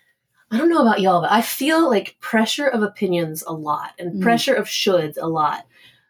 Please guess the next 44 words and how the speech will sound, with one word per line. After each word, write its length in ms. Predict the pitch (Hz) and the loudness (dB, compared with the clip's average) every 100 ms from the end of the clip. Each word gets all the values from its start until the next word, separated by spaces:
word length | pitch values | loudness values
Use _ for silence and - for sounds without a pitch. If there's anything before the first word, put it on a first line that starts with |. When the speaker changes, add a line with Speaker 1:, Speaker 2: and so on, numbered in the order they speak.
| _ _ _ _ _ _ 202 - _ | _ _ _ _ _ _ -20 -20 _
Speaker 1:
That's 220 | 214 240 | -4 -4
just 140 | 247 262 | -4 -4
a 60 | |
part 220 | 254 233 | 0 0
of 60 | 202 | 0
being 180 | 208 185 | 0 0
a 60 | |
woman. 300 | 180 170 160 - | -2 -2 -6 -14
But 300 | 190 202 233 | -8 -4 0
now, 440 | 247 311 330 - - _ _ _ _ | 2 2 2 -2 -8 _ _ _ _
if 120 | 254 302 | -6 0
I 100 | 370 | 2
was 240 | 480 466 | 2 0
to 100 | - | -4
pause 480 | - - 208 226 226 | -4 0 4 4 2
and 80 | 185 | 0
actually 380 | 196 208 - 185 | 0 -2 -2 0
look 240 | 170 170 | 0 0
at 120 | 202 | -2
it, 100 | 202 - _ _ _ _ _ | -4 -8 _ _ _ _ _
who 120 | 508 587 | -4 0
in 60 | 480 | 2
my 160 | 359 254 | 4 4
life 400 | 202 220 254 233 | 4 2 2 0
is 180 | 208 196 | -4 -4
saying 400 | - 202 202 185 | -2 0 2 2
I 120 | 170 | -2
should 420 | 165 - 202 180 | -4 -2 -2 -2
do 180 | 185 170 | -4 -2
this? 400 | 170 175 - - | 0 -2 -4 -10
Like, 340 | 156 196 220 - _ - | -2 0 -2 -8 _ -4
I 80 | |
don't 300 | 254 453 539 - - | 0 0 0 -6 -4
Speaker 2:
Yeah. 60 | 220 254 226 | 0 0 0
Speaker 1:
actually 440 | 208 254 247 233 | -2 0 2 2
<laughs> 0 | |
have 640 | 220 208 220 196 175 170 - _ - | 4 2 2 0 -2 -10 -14 _ -6
a 60 | |
lot 260 | 220 233 233 | 0 2 2
of 100 | 202 | 0
opinions 840 | 196 - 247 233 175 165 165 165 - _ _ _ | -4 -6 -4 -2 -2 -4 -8 -12 -14 _ _ _
spoken 520 | - - 240 247 214 | -4 0 2 2 2
into 320 | 202 220 214 | 2 0 -2
me 400 | 175 175 170 - | -6 -6 -8 -12